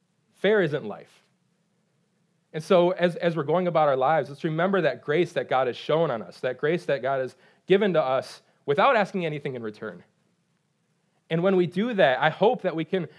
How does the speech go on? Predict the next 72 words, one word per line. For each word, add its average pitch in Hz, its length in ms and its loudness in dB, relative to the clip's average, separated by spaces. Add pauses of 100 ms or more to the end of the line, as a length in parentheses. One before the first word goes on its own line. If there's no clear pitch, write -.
(140)
when, 170 240 -2
when 175 160 0
we're 175 80 0
dealing 202 220 0
with 202 100 -2
these 160 140 -4
grudges, 160 400 0
these, 139 280 -10
these 143 180 -8
things 185 200 -2
that 170 80 -6
we've 143 120 -8
held 160 160 0
on 175 160 0
to 156 120 -4
for 143 180 -4
our, 147 260 2
maybe 190 260 -2
our 165 100 4
whole 156 200 0
lives, 139 540 -2 (440)
then 151 80 -2
we 170 80 -2
start 214 220 0
to 208 60 -10
think 180 160 -6
back 151 220 -2
to 180 60 -6
the 147 80 -6
story 156 240 -2
of 120 80 -10
Joseph 135 500 -4 (520)
and 143 80 -8
start 202 200 0
to 196 260 2
e-, 175 160 -2
more 180 220 0
so 196 240 2
think 180 220 -6
back 170 220 -2
to - 80 -14
Jesus 135 560 -8
and 117 100 -14
think 165 140 -8
back 170 180 -4
to 131 80 -8
God 123 320 -2
and 107 120 -8
think 151 180 -8
of 143 100 -6
how 170 120 -4
much, 202 260 -6 (480)
how 220 120 -4
much, 247 240 -4
not 190 180 -4
to 214 80 -8
be 180 120 -6
too 165 160 -6
heavy, 175 240 0
but 147 120 -8
not, 165 200 -6
how 196 100 -4
much 247 200 -6
we've 165 180 -4
let 160 120 2
him 156 120 -8
down 139 240 -2
and 113 80 -12
how 156 100 -6
much 156 180 -6
he 175 120 -8
said, 156 300 -4